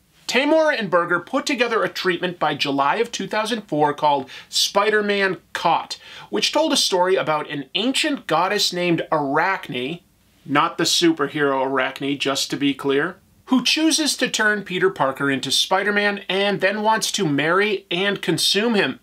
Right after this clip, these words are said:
Marvel got the final draft by July of two thousand five and rejected it completely. They replied in writing stating that it was, quote, "wholly unsatisfactory,"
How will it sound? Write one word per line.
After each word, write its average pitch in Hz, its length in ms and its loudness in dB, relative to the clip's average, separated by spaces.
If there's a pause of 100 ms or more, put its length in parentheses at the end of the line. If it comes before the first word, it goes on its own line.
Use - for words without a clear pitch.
(480)
Marvel 254 300 2
got 196 220 0
the 156 60 -2
final 180 500 0
draft 143 340 -2
by 139 140 0
July 147 380 2
of 139 140 -6
two 160 160 -4
thousand 143 360 0
five 139 440 0
and 170 220 0
rejected 185 640 2
it 196 180 0
completely. 147 840 -2 (360)
They 185 120 4
replied 208 480 2
in 170 160 2
writing 165 360 0
stating 196 460 0
that 180 100 2
it 175 100 -4
was, 185 160 2
quote, 196 340 2 (200)
"wholly 240 720 2
unsatisfactory," 185 1400 0